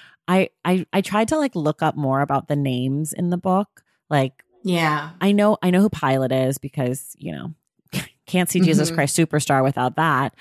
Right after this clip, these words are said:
Speaker 2: <laughs>
Speaker 1: Um, but, and I know who Ruth is, Old Testament, but I don't know what a Corinthian, I know what the first,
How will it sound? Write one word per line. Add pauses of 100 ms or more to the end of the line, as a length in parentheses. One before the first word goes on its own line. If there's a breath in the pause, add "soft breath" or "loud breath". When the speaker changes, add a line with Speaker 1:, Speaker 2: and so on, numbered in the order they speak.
Speaker 2:
<laughs>
Speaker 1:
Um, (680 loud breath)
but, (220)
and
I
know
who
Ruth
is,
Old
Testament, (100)
but
I
don't
know
what
a
Corinthian,
I
know
what
the
first,